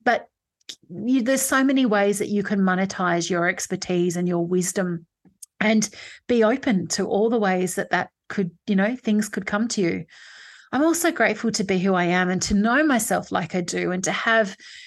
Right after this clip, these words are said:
you know, the incredible self-awareness, self-understanding and self-compassion, tools like the Thrive Factor framework and my archetypes to lean into.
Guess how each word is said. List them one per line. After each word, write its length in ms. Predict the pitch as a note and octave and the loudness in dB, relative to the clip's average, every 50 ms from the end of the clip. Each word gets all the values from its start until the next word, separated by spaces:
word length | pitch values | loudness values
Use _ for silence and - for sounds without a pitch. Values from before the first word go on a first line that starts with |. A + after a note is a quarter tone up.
| - _ _ - | -20 _ _ -2
you 100 | - G#3+ | 0 0
know, 120 | G3+ G3 | 2 2
the 100 | G3+ G#3+ | 2 2
incredible 600 | G#3+ G#3+ G#3 - - - A#3+ A3+ A#3 G#3+ A3+ G#3 | 2 2 0 -2 -4 -2 0 0 0 0 0 0
self-awareness, 920 | F#3+ - - - A3+ A#3 A#3+ - - G3 F3 E3+ E3+ D#3+ D#3+ D#3+ F3 F3 - | 0 0 2 2 2 2 2 0 -2 -2 0 0 0 0 -2 -2 -4 -4 -2
self-understanding 920 | - A3+ G#3+ G#3+ G#3 G#3 G3 F#3+ F3+ E3+ - - F#3+ F#3+ F#3+ F#3+ G3 F#3 | 0 0 0 0 0 0 0 0 -2 -2 -2 0 0 2 2 2 2 2
and 100 | F#3 F3+ | 0 -2
self-compassion, 960 | F3 - A3 G#3 G#3 - - G#3+ F#3+ F#3+ - G3+ G3+ G3 - - F#3 F3 E3 - - - - - _ | -2 0 0 -2 -2 -2 -2 -2 -2 0 -2 -2 -2 -2 -2 -2 -2 -4 -4 -8 -14 -20 -20 -18 _
tools 340 | - - D#4 D#4 E4+ E4+ E4+ | -4 0 2 2 2 2 2
like 160 | D4+ A3+ A#3 | -2 -2 -2
the 100 | - G3+ | -2 -4
Thrive 380 | G3 - - - F3+ G3 A#3+ - | -4 -6 -4 -2 -2 -2 -2 -2
Factor 280 | - A#3 A3+ - A3+ | -4 -4 -4 -2 -4
framework 400 | A3 - G3+ F#3+ F#3+ F#3 F#3 F#3 | -2 0 0 0 2 0 0 0
and 80 | - G3 | 0 0
my 160 | F#3+ F3+ F3+ | 2 2 2
archetypes 560 | F3+ F#3 G3 G#3 A#3+ A3+ - F3 E3+ - - | 0 0 -2 -2 -4 -4 -4 -6 -6 -6 -4
to 80 | - G3+ | -2 0
lean 240 | G3 F#3+ F#3+ F#3+ F#3+ | 0 2 2 2 2
into. 480 | F#3+ G#3+ A3 A3 - F#3+ F3+ - - | 2 0 0 -2 -4 -4 -4 -6 -8